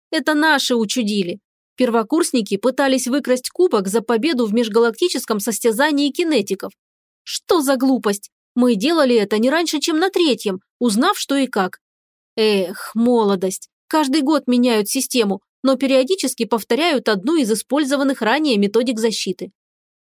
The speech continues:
Эти попались еще на первом защитном контуре, так что не учебная тревога была. Там же самая простая система огневой атаки стоит.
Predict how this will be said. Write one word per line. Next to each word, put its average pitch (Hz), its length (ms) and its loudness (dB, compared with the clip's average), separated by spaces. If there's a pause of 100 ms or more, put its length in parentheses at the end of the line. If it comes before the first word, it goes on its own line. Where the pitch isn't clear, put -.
Эти 320 280 0
попались 247 560 0
еще 247 240 0
на 285 140 2
первом 294 380 0
защитном 302 460 0
контуре, 214 520 -2 (300)
так 262 180 0
что - 160 0
не 262 140 4
учебная 226 560 0
тревога 220 420 0
была. 185 300 -2 (280)
Там 294 180 2
же 285 120 0
самая 285 400 0
простая 277 460 0
система 254 480 0
огневой 240 400 2
атаки 254 340 -2
стоит. 175 380 -6